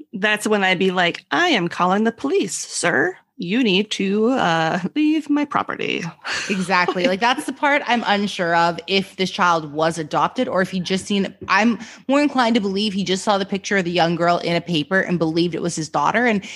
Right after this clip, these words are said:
Speaker 2: if she was the biological child of these two people, no wonder they were like, "No." Like, hard pass. You are staying so far away from our child, strange man.
Speaker 1: Yeah. And that's just, it just seems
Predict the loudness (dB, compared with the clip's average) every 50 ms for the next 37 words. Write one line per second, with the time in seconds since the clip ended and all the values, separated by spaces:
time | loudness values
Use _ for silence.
0 | -6 -2 0 0 2 2 0 0 2 2 4 2 2 2 2 2 4 4 4 4
1 | 4 4 4 2 2 0 0 -2 -2 -2 0 0 0 2 2 2 2 2 0 0
2 | -2 -4 -4 -6 -8 -6 -2 -2 -2 0 0 0 0 2 2 2 2 0 0 0
3 | 0 0 0 2 2 2 2 2 0 2 2 2 2 2 0 -6 -6 -2 0 0
4 | 2 2 0 0 0 -2 -4 -6 -12 -16 -20 -20 -20 -16 -6 -4 -4 -4 -4 -2
5 | 0 2 2 2 2 2 2 2 2 0 -4 -8 -6 -4 -2 0 2 2 0 0
6 | 0 0 0 0 0 0 -2 -2 -2 -2 0 0 0 2 2 2 2 0 0 -2
7 | -2 -2 -2 -2 -2 -2 0 0 2 2 0 -2 -4 -8 -8 -6 -6 -6 -8 -8
8 | -8 -8 -6 -2 -2 -2 -2 -2 -6 _ _ _ 0 2 2 4 4 4 4 2
9 | 0 -2 0 0 2 4 4 2 2 0 0 0 -2 0 0 0 0 2 2 0
10 | 0 0 0 0 2 4 4 4 4 2 2 2 0 -2